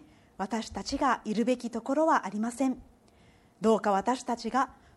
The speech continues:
この招きに喜んでお答えすることができますように、そして私たちが救いの恵みの中にとどまり続けることができるよう、イエス様が私たちを強く捉えていてください。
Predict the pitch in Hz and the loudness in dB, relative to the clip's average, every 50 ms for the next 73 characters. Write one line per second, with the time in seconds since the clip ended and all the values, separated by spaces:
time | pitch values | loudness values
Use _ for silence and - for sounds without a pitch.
0 | _ - - 233 233 233 226 214 214 226 247 254 - 285 262 254 226 - - - | _ -2 2 4 6 6 6 4 4 2 0 2 4 4 4 4 2 0 -6 -14
1 | - - 214 226 220 247 254 247 - 339 349 359 330 285 262 220 - 208 214 233 | -10 -6 0 2 2 2 4 4 4 4 6 6 4 4 2 2 0 -4 -4 -4
2 | 233 233 240 240 247 247 247 - 254 247 247 269 269 262 285 240 240 220 226 220 | 0 2 2 2 2 2 -2 -4 -4 -2 -2 -2 -2 0 2 2 2 2 2 0
3 | - - 262 294 349 339 - 294 262 247 214 202 190 185 175 - _ _ _ _ | 2 2 4 4 2 2 0 0 2 2 2 0 -2 -6 -8 -12 _ _ _ _
4 | - - - - - _ _ _ - - - 208 196 - - - 302 311 311 311 | -20 -20 -20 -20 -20 _ _ _ -10 -6 -4 -4 -4 -4 0 2 2 2 2 0
5 | - - _ _ _ - 190 - 226 220 214 - - 208 190 - 208 185 - 240 | -6 -20 _ _ _ -6 -4 -2 -2 -2 -4 -6 -10 -12 -10 -8 -6 0 0 0
6 | 262 - - - - _ _ - - - - 233 233 226 226 220 214 208 196 196 | 0 0 -4 -14 -20 _ _ -8 -6 -2 2 2 4 4 4 4 4 2 2 2
7 | 190 196 240 240 240 233 233 226 240 277 302 277 277 247 220 208 - - - _ | 2 4 4 4 4 4 4 4 2 2 2 2 0 0 0 -2 -6 -12 -18 _
8 | - - 233 240 247 247 254 254 262 247 254 254 240 269 254 294 302 269 277 269 | -4 2 4 6 8 8 8 6 6 2 -2 -4 -4 0 2 2 2 2 2 0
9 | 254 247 302 285 269 269 254 254 240 247 - 320 277 302 285 320 359 330 247 - | 0 0 0 2 2 2 2 0 0 0 0 2 4 4 6 6 6 6 4 2
10 | - - - - - _ _ _ _ - 226 277 285 277 285 - - 277 262 269 | -2 -10 -20 -20 -20 _ _ _ _ 6 8 8 8 8 6 2 -2 2 2 2
11 | 277 269 302 311 294 - - - 202 202 240 240 - - - 247 233 240 - 302 | 4 4 4 2 2 0 -2 -6 -6 -2 0 0 0 0 -2 -6 -6 -4 -2 0
12 | 330 330 262 - - - - - - - 226 208 202 202 208 - 311 277 - - | 2 2 2 2 0 -4 -16 -10 -2 0 0 0 0 0 -2 -4 -4 -4 -4 -4
13 | - 202 202 214 214 196 196 196 185 190 - 208 - 220 208 220 226 - 247 240 | -2 0 2 2 2 2 0 -4 -6 -6 -6 -6 -4 -2 -2 -2 -2 0 0 0
14 | 254 | 0